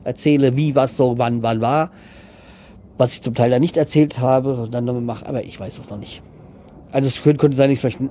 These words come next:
abgeschlossenen Pod-, Podcast mache über, keine Ahnung, zehn oder zwanzig Folgen mit dem, aber ich weiß noch nicht. Hm, wird sich zeigen. Ist so eine Idee.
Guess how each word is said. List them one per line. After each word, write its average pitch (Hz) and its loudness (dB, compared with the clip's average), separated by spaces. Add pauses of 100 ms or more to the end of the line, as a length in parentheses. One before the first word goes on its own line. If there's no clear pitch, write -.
abgeschlossenen - -2
Pod-, - -6
Podcast - -6
mache 131 -2
über, 156 2 (320)
keine 131 -2
Ahnung, 117 -4 (320)
zehn 147 2
oder 117 0
zwanzig 127 -6
Folgen 151 2 (960)
mit 143 -4
dem, 139 2
aber 131 -2
ich - -12
weiß - -10
noch - -16
nicht. - -20
Hm, 208 0 (360)
wird 185 4
sich 156 -6
zeigen. 95 -6 (420)
Ist 202 -4
so 185 4
eine 170 4
Idee. 127 0